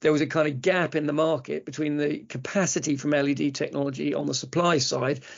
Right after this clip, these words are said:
and the demand side from architects and retrofitters. And to, to, to, and so we ran competitions and programs supported with defra, uh, under S B R I, where they funded the development of those low energy light bulbs,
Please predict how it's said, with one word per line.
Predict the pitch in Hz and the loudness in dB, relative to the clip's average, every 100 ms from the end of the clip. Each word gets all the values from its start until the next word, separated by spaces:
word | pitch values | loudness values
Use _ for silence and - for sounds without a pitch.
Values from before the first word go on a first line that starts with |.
| - - | -18 -2
and | 147 | 2
the | 143 | 4
demand | 143 160 170 165 | 6 6 6 4
side | - 135 139 127 | 2 0 0 0
from | 139 143 | 0 2
architects | 151 147 143 135 147 - - | 4 4 0 2 2 2 -2
and | 143 | 0
retrofitters. | 139 156 - 147 139 139 147 147 139 | 2 2 2 -2 0 0 2 2 0
And | 147 - - - - - | -4 -6 -16 -20 -20 -4
to, | - | 0
to, | - 165 | 2 0
to, | - 156 | 0 0
and | 147 | 2
so | 180 | 4
we | 170 190 | 6 6
ran | 185 180 165 135 | 6 4 2 -2
competitions | - 180 135 131 190 - 151 135 | -2 -2 -2 0 0 0 -4 -4
and | 131 | -2
programs | 175 170 - - - | 0 0 -2 -4 -6
supported | - 135 175 180 - | -6 0 4 4 2
with | 143 131 | -4 -2
defra, | 143 - 143 160 - - - - - - | -4 -2 0 0 -2 -16 -20 -20 -12 -4
uh, | - | 2
under | 190 196 175 | 4 6 6
S | 160 135 | 6 2
B | - 147 | 0 2
R | 139 139 | 4 4
I, | 139 143 131 - - - | 2 2 -2 -8 -20 -8
where | - 156 | 0 2
they | 147 | 4
funded | 135 - 196 185 170 | 2 4 4 4 0
the | 147 | 0
development | 151 175 185 185 151 139 | 0 4 4 2 -2 -6
of | 135 | -4
those | 151 127 - | -4 -4 -2
low | 151 147 | 2 4
energy | 143 135 147 | 2 0 0
light | 147 165 - | 2 2 0
bulbs, | - - - | -6 -8 -10